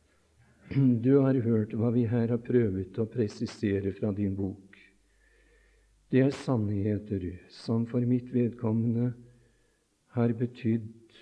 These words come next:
usigelig meget, som du vet. Og du vet også at det ligger meg på hjertet å få basunere ut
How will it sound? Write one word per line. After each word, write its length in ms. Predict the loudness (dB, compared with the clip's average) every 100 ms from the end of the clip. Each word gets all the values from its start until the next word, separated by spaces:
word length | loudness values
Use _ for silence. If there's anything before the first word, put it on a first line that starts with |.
| -18 -2
usigelig 840 | -2 -2 -4 -2 0 0 0 0
meget, 400 | 2 0 -2 -6
som 240 | -6 -4
du 80 | -2 -2
vet. 280 | -4 -8 -16 _ _ _ _ _ _ _ _ -20 _ _ _ _ _ _
Og 240 | -6 -2 0
du 80 | 2
vet 260 | 4 2 4
også 540 | 2 2 -2 -4 -2
at 140 | -2 -4
det 80 | 0
ligger 320 | 0 2 0
meg 220 | 0 -2
på 80 | -2
hjertet 1500 | -2 -2 -8 -8 -4 -4 -6 -14 -20 -20 _ _ -20 -20 -4
å 140 | 0 0 0
få 200 | 2 4 2 -2 -8 -20 -6
basunere 840 | -4 -4 0 2 4 4 2 0 -2
ut 440 | -2 -2 -4